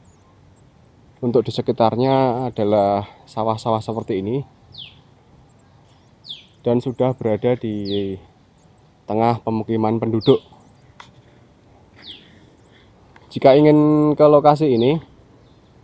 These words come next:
lokasinya tidak jauh dari kantor Kapanewon Banguntapan. Di sebelah selatannya ada gang masuk ke timur, kurang lebih ada sekitar lima puluh meter,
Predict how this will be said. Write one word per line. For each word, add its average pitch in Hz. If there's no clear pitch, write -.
lokasinya 147
tidak 127
jauh 139
dari 127
kantor 127
Kapanewon 120
Banguntapan. 110
Di 110
sebelah 110
selatannya 113
ada 101
gang 107
masuk 101
ke 107
timur, 131
kurang 107
lebih 123
ada 107
sekitar 107
lima 110
puluh 117
meter, 127